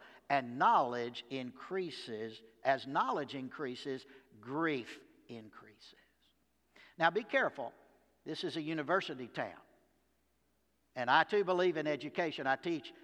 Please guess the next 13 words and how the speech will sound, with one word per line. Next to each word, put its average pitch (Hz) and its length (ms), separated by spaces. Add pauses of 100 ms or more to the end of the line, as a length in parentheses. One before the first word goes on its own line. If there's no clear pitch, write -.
(600)
uh, 120 60 (360)
I 120 120
have 143 100
an 127 80
earned 147 240
P 160 160
H 156 320
D, 175 260
and 117 80
I 127 120
teach 180 420
in 117 100
a 117 100